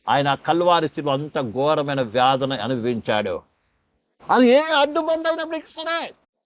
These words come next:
బహుశా నీవు అనేకమైన చెడు అలవాట్లకు, చెడు అలవాట్లు ఏంటంటే యొక్క కోడలు నీలో ఉండవచ్చును. ఎలాంటి యొక్క ఆటంకం ఉన్నా దేవుని దగ్గరికి వచ్చి ఏం చేయాలి?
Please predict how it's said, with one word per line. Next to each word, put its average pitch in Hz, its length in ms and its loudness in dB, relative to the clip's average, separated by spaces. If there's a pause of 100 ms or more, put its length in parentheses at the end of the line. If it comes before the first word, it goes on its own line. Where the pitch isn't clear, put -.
(800)
బహుశా 202 540 4 (720)
నీవు 170 140 2
అనేకమైన 226 600 2 (140)
చెడు 208 120 4
అలవాట్లకు, 208 760 4 (840)
చెడు 294 120 6
అలవాట్లు 294 500 2
ఏంటంటే 262 340 -2
యొక్క 175 340 -4 (1120)
కోడలు 302 300 4
నీలో 262 220 2
ఉండవచ్చును. 208 580 -6 (1400)
ఎలాంటి 240 580 4
యొక్క 233 160 -2
ఆటంకం 185 380 -2
ఉన్నా 175 180 -2
దేవుని 160 280 -2
దగ్గరికి 170 200 -2
వచ్చి 139 360 -4
ఏం 160 140 0
చేయాలి? 135 320 0